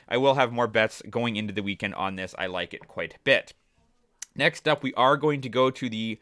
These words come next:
March Madness. The madness has begun in college basketball. We're going to Youngstown State in Ohio,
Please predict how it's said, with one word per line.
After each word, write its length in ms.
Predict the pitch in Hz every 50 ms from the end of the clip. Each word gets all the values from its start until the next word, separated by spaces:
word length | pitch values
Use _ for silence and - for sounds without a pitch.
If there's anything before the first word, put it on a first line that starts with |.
| - - - _ _ -
March 400 | 104 127 143 156 156 - - 151
Madness. 560 | 156 151 151 151 151 135 135 117 98 - -
The 80 | 123
madness 400 | 110 113 127 127 135 135 147 -
has 240 | - - 135 139 120
begun 320 | 123 127 117 131 131 131 131
in 120 | 123 117
college 420 | 104 - 123 120 123 127 120 -
basketball. 520 | - 120 113 117 113 - _ - 120 120 117
We're 60 | 113
going 220 | 107 123 120 117
to 120 | - - 107
Youngstown 720 | 107 123 139 147 147 147 147 - - - 156 139 135 131
State 480 | 127 - - - - 151 139 135 131 -
in 140 | 127 120 110
Ohio, 640 | 107 - - - 135 131 131 131 127 123 127 127